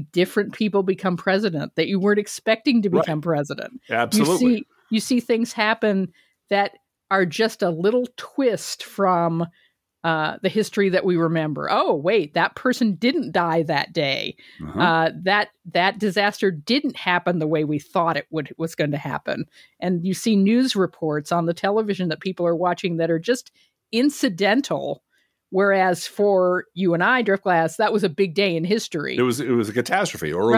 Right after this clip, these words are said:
Speaker 1: Right.
Speaker 2: glorious, but it,
Speaker 1: Yeah.
Speaker 2: it's just, "Oh, that guy's still alive, and he's talking, and he's making music, and blah, blah, blah. That's,
Speaker 1: Yeah.
Speaker 2: that's weird."
Speaker 1: Yeah,
Speaker 2: Um,
Speaker 1: right,
Speaker 2: but it,
Speaker 1: right.
Speaker 2: it, it, it's that level of detail going on all the time in the background that this is
Speaker 1: Mm-hmm.
Speaker 2: a fully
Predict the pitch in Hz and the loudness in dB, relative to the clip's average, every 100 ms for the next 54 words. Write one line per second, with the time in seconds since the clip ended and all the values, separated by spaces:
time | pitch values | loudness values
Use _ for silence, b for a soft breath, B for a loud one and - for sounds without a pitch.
0 | 214 131 170 117 71 - 98 101 107 180 | 4 2 2 2 -2 -2 -2 0 0 0
1 | 151 B B - 120 175 - 170 208 - | -2 B B -4 0 0 -2 0 -2 -2
2 | 113 151 180 196 190 - 185 139 104 120 | -2 -2 0 0 0 0 0 2 4 2
3 | 165 117 110 123 135 147 165 117 98 107 | 2 0 -2 0 -2 0 -4 -4 -4 -6
4 | 117 113 101 123 135 160 104 90 110 113 | -6 -4 -2 -2 -2 -4 -6 -2 -2 0
5 | 90 85 113 156 117 139 233 135 139 196 | -2 0 -2 -2 -4 -2 0 0 -2 -4
6 | 98 95 95 123 180 b b 247 247 156 | -4 0 0 -2 -4 b b -4 -2 0
7 | 123 123 170 151 175 180 170 170 - - | 0 0 -2 -2 -2 0 -2 -4 -4 -4
8 | - 156 156 170 160 226 208 175 127 170 | 0 -2 0 0 2 0 2 -2 0 -2
9 | 190 95 78 65 _ - 147 135 131 131 | 0 -2 -4 -6 _ 0 0 2 0 0
10 | - 143 156 185 165 147 139 117 120 123 | -4 -2 0 0 0 -2 0 0 0 0
11 | 98 87 82 92 131 135 98 107 - 156 | -2 -4 -2 -2 0 -2 -2 -4 0 0
12 | 156 160 156 | 2 2 0